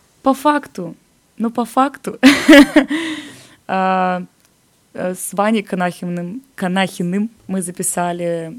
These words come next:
м, несколько треков, и вот скоро запустим, типа, вот свой проект. Там будет больше попсовой такой синтовой музыки.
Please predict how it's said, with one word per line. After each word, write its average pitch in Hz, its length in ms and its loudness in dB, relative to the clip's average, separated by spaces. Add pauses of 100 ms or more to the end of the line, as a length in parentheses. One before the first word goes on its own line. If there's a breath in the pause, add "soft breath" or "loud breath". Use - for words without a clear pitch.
м, 170 400 -12
несколько 175 380 -12
треков, 190 460 -10 (440)
и 170 540 -10
вот 170 160 -12
скоро 180 300 -12
запустим, 180 680 -14
типа, - 240 -20
вот 165 120 -16
свой 170 260 -12
проект. 165 580 -16
Там 175 220 -8
будет 170 200 -10
больше 170 420 -10
попсовой 175 540 -12
такой 170 260 -16
синтовой 170 420 -10
музыки. 190 480 -12